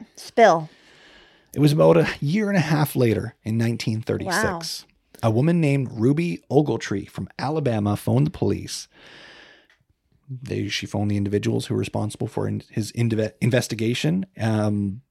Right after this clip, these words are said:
Speaker 2: and she's like, "Hey, I was reading an article that was written in the American Weekly about this case with a photo of the man." And she claimed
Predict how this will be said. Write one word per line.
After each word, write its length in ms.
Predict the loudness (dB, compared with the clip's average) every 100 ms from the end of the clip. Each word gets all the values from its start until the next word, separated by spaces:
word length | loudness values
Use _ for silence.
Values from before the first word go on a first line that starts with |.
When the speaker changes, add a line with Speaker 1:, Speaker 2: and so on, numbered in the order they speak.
| _ _ _ -4
Speaker 2:
and 800 | 0 2 2 0 0 -2 -2 -6
she's 340 | -6 -4 -2 0
like, 200 | -2 2
"Hey, 340 | 2 2 0 -12 _ _ _ _ -2
I 120 | 2
was 160 | 2 2
reading 200 | 0 2
an 80 |
article 480 | 2 2 2 -2 -2 _
that 100 | -2
was 140 | 0 4
written 280 | 2 4
in 100 | 2
the 120 | 2 2
American 460 | 2 0 0 0
Weekly 300 | 0 0 0
about 220 | 0 -2
this 160 | -4 -8
case 560 | -2 -2 -2 -8 -12 -8
with 160 | -6
a 40 | -4
photo 340 | 0 0 -2
of 80 | -8
the 60 | -12
man." 240 | -12 -14 -18 _ -20 -20 -20 -20 -16 -10
And 100 | -4
she 140 | -4
claimed 520 | -2 2 2 2 -2